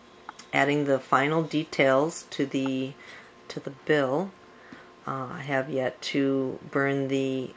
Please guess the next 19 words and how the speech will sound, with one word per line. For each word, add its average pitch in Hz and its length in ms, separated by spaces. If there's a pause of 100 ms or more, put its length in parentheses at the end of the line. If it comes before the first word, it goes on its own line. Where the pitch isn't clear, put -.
uh, 131 160
nostril 131 600
holes 143 680 (1080)
in 147 320
with 151 180
my 131 140
hot 139 360
tool. 156 440 (640)
I 156 120
will 151 180
be 135 220
burning 143 680
the - 80
lamellae 139 840
in 139 520
with 139 240
my 127 160
hot 131 360
tool. 143 400